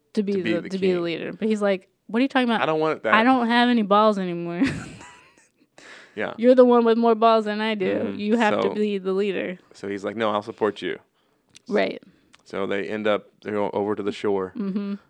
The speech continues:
Speaker 2: Like, "We're gonna have this democracy type of election. That's what we do here.
Speaker 1: Right.
Speaker 2: We steal everything.
Speaker 1: Right.
Speaker 2: But we, we're honest about it."
Speaker 1: Yeah.
Speaker 2: But they're like, "No, yeah, you can't be, you can't put yourself in the running 'cause you're a woman."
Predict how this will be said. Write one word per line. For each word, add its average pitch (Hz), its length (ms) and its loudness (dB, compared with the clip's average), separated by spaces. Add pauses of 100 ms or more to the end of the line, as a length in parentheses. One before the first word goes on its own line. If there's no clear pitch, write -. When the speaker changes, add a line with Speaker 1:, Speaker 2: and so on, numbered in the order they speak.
(160)
Speaker 2:
Like, - 160 -18
"We're 98 80 -10
gonna 104 160 -4
have 117 160 -2
this 113 160 -4
democracy 107 640 -6
type 123 240 -6
of 98 80 -10
election. 104 400 -8
That's - 180 -8
what 143 80 -6
we 143 80 -4
do 165 140 -4
here. 107 320 -4 (100)
Speaker 1:
Right. 226 320 0
Speaker 2:
We - 80 0
steal 196 260 0
everything. 107 540 0
Speaker 1:
Right. 233 220 0
Speaker 2:
But 143 100 0
we, 156 160 2
we're 208 240 2
honest 156 300 0
about 98 260 -2
it." 107 140 -6
Speaker 1:
Yeah. 233 300 2 (1080)
Speaker 2:
But 104 100 -4
they're 110 160 2
like, 104 160 -2
"No, 117 320 0
yeah, 101 320 -4 (100)
you 156 140 -12
can't 127 240 -8
be, 101 120 -6
you 98 220 -10
can't - 300 -10
put - 140 -8
yourself 95 240 -6
in 101 60 -12
the 98 60 -6
running 117 220 -8
'cause 151 240 -8
you're 160 140 -4
a 160 100 -2
woman." 95 480 -10